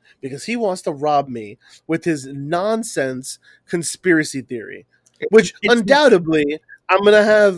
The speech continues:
Speaker 1: you know, probably Tommy Boy and who else back him out just 'cause.
Speaker 2: It's not a conspiracy theory. It's actual
Speaker 1: Unreal.
Speaker 2: fact.
Speaker 1: No, it's
Speaker 2: You
Speaker 1: not.
Speaker 2: look, if
Speaker 1: You
Speaker 2: you
Speaker 1: can
Speaker 2: look
Speaker 1: s-
Speaker 2: back on the, the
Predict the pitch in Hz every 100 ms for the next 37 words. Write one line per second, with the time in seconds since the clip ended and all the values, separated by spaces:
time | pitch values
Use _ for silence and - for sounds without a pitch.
0 | 165 180 180 160 156 208 202 190 208 226
1 | 220 214 170 156 151 165 180 190 175 160
2 | - - 127 170 175 - 160 175 151 143
3 | _ _ _ 220 208 - 196 131 139 -
4 | - _ _ _ _ _ _ _ _ _
5 | _ _ _ _ _ _ - 127 - 131
6 | 135 147 143 - 139 131 131 - 127 120
7 | 117 110 - _ _ _ _ - 143 -
8 | _ 143 135 135 - 139 127 120 143 131
9 | 117 113 120 101 - _ - _ _ _
10 | _ _ _ _ _ _ 220 233 254 262
11 | 190 - 208 165 143 175 156 170 - -
12 | - - 185 175 226 294 143 143 151 196
13 | - - 151 165 156 131 127 113 - 131
14 | 123 110 104